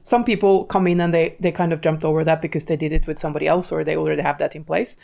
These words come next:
And then there's the next step, like, and it will take you here. And then that's the last step. And this is,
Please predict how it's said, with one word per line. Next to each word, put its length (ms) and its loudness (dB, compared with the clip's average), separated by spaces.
And 120 2
then 80 2
there's 180 2
the 60 -2
next 220 0
step, 300 0
like, 200 0
and 360 -4
it 140 -10
will 80 -6
take 240 -2
you 60 -4
here. 320 2
And 140 4
then 100 2
that's 180 4
the 80 2
last 240 2
step. 220 -2
And 120 2
this 140 0
is, 220 -2